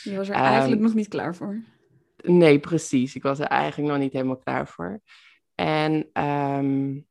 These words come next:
Speaker 2: ja, twee, drie jaar geleden, zoiets, inderdaad, twee jaar geleden. Toen, ehm, zat ik parttime in een loondienstbaan.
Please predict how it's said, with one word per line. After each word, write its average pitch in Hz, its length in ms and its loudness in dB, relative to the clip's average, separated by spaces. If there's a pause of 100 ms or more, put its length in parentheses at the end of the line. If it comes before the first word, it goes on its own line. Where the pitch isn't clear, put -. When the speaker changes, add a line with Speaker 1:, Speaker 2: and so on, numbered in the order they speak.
(300)
Speaker 2:
ja, 165 300 0
twee, 208 760 -6
drie 202 220 -4
jaar 277 240 -8
geleden, 294 420 -2
zoiets, 302 420 -4
inderdaad, 262 420 -2
twee 233 180 -4
jaar 190 120 -2
geleden. 151 480 -6 (800)
Toen, 175 500 0
ehm, 170 640 0
zat 175 200 -2
ik 175 140 -6
parttime 185 540 -2
in 170 380 -6
een 160 440 -4
loondienstbaan. 214 920 0